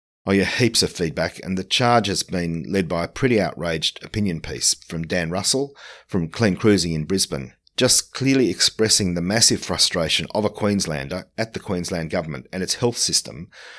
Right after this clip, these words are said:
which just seems to be just completely bound up in red tape. You know, apparently it's not even compulsory for frontline medical staff to have a covid nineteen vaccine in Queensland.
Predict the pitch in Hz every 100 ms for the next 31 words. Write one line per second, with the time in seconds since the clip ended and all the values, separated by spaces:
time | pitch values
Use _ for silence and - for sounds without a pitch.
0 | - - 113 160 - 131 117 110 95 110
1 | - 110 95 - 135 143 92 78 - 80
2 | 117 113 95 101 87 87 82 135 113 -
3 | - _ _ - 127 127 107 143 151 123
4 | 147 160 147 127 92 98 92 - 73 65
5 | - 123 - 120 104 95 98 104 92 -
6 | 80 62 65 - 95 90 90 101 92 92
7 | 92 95 92 82 82 - 95 98 52 76
8 | 76 78 65 - - - 98